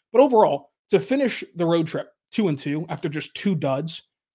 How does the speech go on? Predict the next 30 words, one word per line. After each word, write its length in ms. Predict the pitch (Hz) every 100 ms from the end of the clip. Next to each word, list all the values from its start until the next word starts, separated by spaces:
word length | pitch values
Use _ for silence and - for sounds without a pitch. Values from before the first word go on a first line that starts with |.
| _ _ -
is 360 | 247 240 196 -
still 400 | - - 196 175
growth 460 | 139 147 165 160 160
and 100 | 147
a 40 |
sign 220 | - 160
of 60 | 156
maturity 320 | 139 170 165
from 140 | 143
this 100 | 147
Thunder 180 | 165 156
team 280 | 135 185 170
who've, 200 | 175 147 165
who 140 | 202
has 260 | 180 - - _
never 560 | 165 180 247 302 320 285 _ _ _ _
let, 480 | 165 175 147 - _ _ _ _ _ _ -
to 80 | 156
this 180 | 208
point, 320 | - 185 131 -
and 120 | 165
it 100 | 254
will 160 | 311
happen 280 | 226 269 247
eventually, 420 | 175 151 135 156
it's 100 | 180
an 100 | 185
eighty-two 300 | 196 208 190
game 140 | 190 202
season, 440 | - 143 151 185